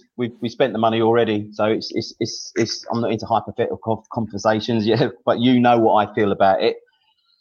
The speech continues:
Um, ironically, I agree with everything that you said, Richard, about him. Okay,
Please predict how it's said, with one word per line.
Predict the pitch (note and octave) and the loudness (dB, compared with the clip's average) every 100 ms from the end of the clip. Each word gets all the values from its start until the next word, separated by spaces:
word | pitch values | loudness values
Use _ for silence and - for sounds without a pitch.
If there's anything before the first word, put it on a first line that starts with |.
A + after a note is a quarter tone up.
| _ _ _ _ | _ _ _ _
Um, | C3+ C#3 B2 | 2 4 4
ironically, | C#3+ C#3+ F#3 E3+ C#3 C3 C3 D#3+ F3 - - | 4 4 4 2 0 0 2 2 -2 -8 0
I | F#3 E3 | 2 2
agree | C#3 D3 D3+ | 2 2 2
with | C3+ C3 | 0 0
everything | F3+ D#3+ - D3 | 0 -2 -6 -8
that | A2+ | -6
you | C3+ | -6
said, | A#2 G#2+ G2+ | -4 -2 -2
Richard, | A2+ A#2 | -6 -6
about | A2 A#2 A2+ A#2 | -2 0 0 -2
him. | B2 B2 _ A2 | -6 -8 _ -14
Okay, | - C3 C3 | -2 0 0